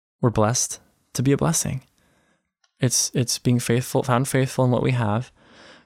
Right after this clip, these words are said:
but it's also an opportunity to sow and to give and to, to bless other people and to make an impact on other people's lives, the true riches. So thank you so much, um, for your attention,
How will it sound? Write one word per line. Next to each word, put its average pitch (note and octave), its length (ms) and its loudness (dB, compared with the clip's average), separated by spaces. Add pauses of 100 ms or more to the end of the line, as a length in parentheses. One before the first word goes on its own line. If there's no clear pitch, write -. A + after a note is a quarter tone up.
but C#3+ 80 2
it's C#3+ 100 0
also D#3 480 4
an C3+ 60 0
opportunity B2+ 540 2
to B2 100 0
sow A2 340 2
and A#2+ 100 2
to C#3 80 0
give A2 340 0
and A2+ 140 0
to, G#2+ 300 0
to - 140 -6
bless A2 260 0
other B2 120 0
people A2 360 -4
and A2+ 80 0
to C3 80 -2
make A#2+ 160 0
an C#3 60 4
impact C3+ 360 0
on A#2 80 2
other A2+ 140 2
people's A#2+ 320 0
lives, - 300 -2 (200)
the A2+ 180 4
true G#2+ 300 2
riches. - 540 -2 (260)
So - 160 -2
thank C#3 180 2
you C#3+ 40 0
so - 140 2
much, - 380 0
um, A2+ 440 2 (420)
for A#2 320 2
your A#2 160 6
attention, A2+ 540 2